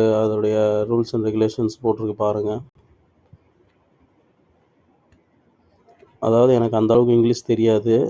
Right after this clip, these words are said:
கொஞ்சம் இங்கிலீஷ் நாலேஜ் கம்மி தான், பார்த்து படிக்க வேணா தெரியும். முழுசா அதுல என்ன சொல்ல வராங்கங்கிறது அரைகுறையா தான் எனக்கு புரியும். So இதை நம்ம ஃபஸ்ட்டு ஃபுல்லா இங்கிலீ-, இங்கிலீஷ்ல ஸ்க்ரோல் பண்ணி பார்த்துட்டு நெக்ஸ்ட்டு வந்து நான் இதை தமிழ்ல டிரான்ஸ்லேட் பண்றேன், உங்களுக்கும் புரிஞ்சுக்கிறதுக்கு ஓரளவுக்கு ஈஸியா இருக்கும்.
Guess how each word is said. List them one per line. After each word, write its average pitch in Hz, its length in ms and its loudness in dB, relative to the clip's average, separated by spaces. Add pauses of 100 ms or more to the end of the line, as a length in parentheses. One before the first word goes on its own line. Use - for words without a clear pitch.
(240)
கொஞ்சம் 110 280 0
இங்கிலீஷ் 117 260 0
நாலேஜ் 110 280 0
கம்மி 107 260 -4
தான், 123 180 -2
பார்த்து 110 260 -4
படிக்க 110 300 -2
வேணா 110 240 0
தெரியும். 113 380 0 (720)
முழுசா 117 300 0
அதுல 120 200 2
என்ன 117 120 4
சொல்ல 113 240 0
வராங்கங்கிறது 110 680 0
அரைகுறையா 107 360 0
தான் 110 120 0
எனக்கு 110 200 -8
புரியும். 110 320 -2
So 117 220 0
இதை 110 140 2
நம்ம 107 220 0
ஃபஸ்ட்டு 120 320 -4
ஃபுல்லா 117 240 0
இங்கிலீ-, 120 480 0
இங்கிலீஷ்ல 117 480 -2
ஸ்க்ரோல் 113 400 0
பண்ணி 110 200 -2
பார்த்துட்டு 110 400 -4 (720)
நெக்ஸ்ட்டு 120 340 0
வந்து 117 160 2
நான் 113 180 0
இதை 104 160 0 (580)
தமிழ்ல 107 300 -2
டிரான்ஸ்லேட் 107 480 -4
பண்றேன், 113 400 -2
உங்களுக்கும் 110 460 -2
புரிஞ்சுக்கிறதுக்கு 107 640 -4
ஓரளவுக்கு 107 400 -2
ஈஸியா 110 300 -4
இருக்கும். 104 340 -10